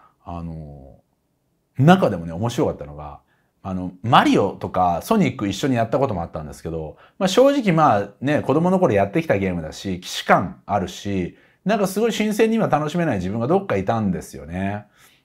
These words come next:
「うん、このマリオの面も知ってるな、マリオのこのシステム知ってるな、うん、ソニックもわかるわかる、こういう感じだよな、うんうんうん、やったな、これ」って思ってた。ところが、妻がある時、「あのね、カップヘッドっていうゲーム最近息子がダウンロードしたんだけど、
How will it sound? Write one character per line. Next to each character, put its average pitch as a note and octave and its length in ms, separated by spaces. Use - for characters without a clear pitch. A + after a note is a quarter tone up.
「う B2 80
ん、 B2 540
こ A2+ 120
の A2+ 100
マ A#2+ 160
リ A#2+ 80
オ A2 80
の G2+ 60
面 G2+ 220
も G2+ 80
知 - 180
っ - 40
て A2+ 100
る A2 100
な、 A#2 340
マ B2 120
リ A#2+ 100
オ A2 40
の G2+ 100
こ A2 120
の A2 80
シ A2 140
ス - 100
テ G2+ 60
ム F2+ 100
知 - 100
っ - 40
て G#2+ 100
る G#2 100
な、 A2 320
う A#2+ 40
ん、 A#2 440
ソ B2 100
ニ A#2 120
ッ A2 60
ク - 100
も G2 340
わ G#2+ 100
か A2+ 120
る G2+ 80
わ F#2+ 100
か G2+ 100
る、 F2+ 100
こ G#2+ 160
う G#2+ 60
い - 20
う G#2 60
感 G#2 200
じ G#2 60
だ G#2 80
よ F2+ 60
な、 F2+ 300
う F#2+ 40
ん G2 40
う - 20
ん G2+ 40
う - 20
ん、 F2+ 500
や F2+ 120
っ F2+ 120
た A2 140
な、 C3+ 320
こ A#2+ 100
れ」 G#2+ 180
っ G2 40
て G2 100
思 F#2+ 80
っ F#2+ 40
て F#2 60
た。 - 60
と E3+ 120
こ G#3+ 60
ろ F3+ 120
が、 G#2+ 400
妻 F3+ 260
が A2+ 120
あ C#3 40
る A2 80
時、 D#2+ 500
「あ F#2 200
の F#2+ 100
ね、 F#2 580
カ - 200
ッ C#3+ 160
プ C4 140
ヘ D#4+ 120
ッ F4 100
ド F#3+ 160
っ - 80
て B2+ 100
い A2+ 40
う G#2+ 100
ゲ G#2+ 180
ー G2+ 40
ム G2 100
最 G2+ 280
近 G2 180
息 G2 180
子 G#2 140
が G2+ 100
ダ G2+ 160
ウ A2 80
ン A2+ 40
ロ A2 80
ー - 20
ド F2 60
し - 80
た F2 100
ん E2 60
だ D#2+ 80
け D#2 80
ど、 D#2 380